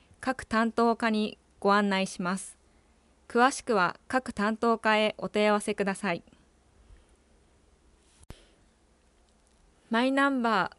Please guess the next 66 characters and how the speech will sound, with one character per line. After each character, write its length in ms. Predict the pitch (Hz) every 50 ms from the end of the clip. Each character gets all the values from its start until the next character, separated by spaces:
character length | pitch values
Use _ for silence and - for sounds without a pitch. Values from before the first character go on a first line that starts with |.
| _ _
個 160 | - 214 214
人 260 | 202 262 269 269 254
番 220 | 247 269 269 262 254
号 200 | 262 262 262 254
カ 260 | 262 277 277 262 269
ー 20 |
ド 100 | 240 247
な 140 | 233 226 214
ど 100 | 196 202
の 100 | 185 175
住 220 | 156 - 208 226
所 140 | 240 - 262
変 240 | 240 247 254 247 233
更 180 | - 240 226 220
に 120 | 208 202
つ 140 | - - 196
い 80 | 190
て、 220 | - - 156 151 - _ _ _ _ _ _ _ _ _ _ _ _ _ _ _ _ _ _ _ _ -
マ 140 | - 220 240
イ 80 | 262
ナ 200 | 254 254 269 269
ン 100 | 262 247
バ 240 | 233 220 214 190 -
ー、 20 | - -
個 120 | - 208
人 280 | 202 247 254 254 254 240
番 240 | 254 262 254 254 240
号 180 | 254 262 254
カ 280 | 247 - 262 262 247 240
ー 20 |
ド 180 | 202 190 185 - -
ま 160 | - 190 190
た 140 | - 233 226
は 220 | 208 190 190 175 - - - _ _ _ _ _
住 220 | - - 240 254 254
民 240 | 262 262 254 254 233
基 140 | - 240 226
本 220 | 233 254 247 240
台 240 | 220 240 247 247 247
帳 200 | - 262 254 247
カ 200 | 247 - 262 254
ー 40 | 254
ド 100 | 240 240
に 120 | 220 214 208
つ 160 | - - 220
い 80 | 214
て 140 | 208 - 202
は、 240 | 185 175 185 - 262 _ _ - - - - _ _ _ _ _ _ _ _
住 220 | - 233 262 277 269
所 260 | - 294 262 240 220
を 80 | 208 202
最 260 | - - 208 220 233
新 220 | - 254 254 247
の 100 | 247 254
も 120 | 247 247 247
の 100 | 254 247
に 100 | 233 220
す 140 | - -
る 100 | 202 208
必 220 | 202 - _ - -
要 160 | 202 196 196
が 140 | 190 190 185
あ 60 | 185
り 100 | 185 180
ま 160 | 180 180 196
す。 160 | 190 - -